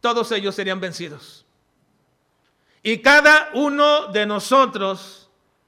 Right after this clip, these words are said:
resultaría con el beneficio más glorioso y más grande de nuestra vida, nuestra redención.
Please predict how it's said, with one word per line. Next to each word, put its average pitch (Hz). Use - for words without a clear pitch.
resultaría 214
con 214
el 214
beneficio 247
más 247
glorioso 196
y 185
más 190
grande 165
de 156
nuestra 160
vida, 143
nuestra 165
redención. 139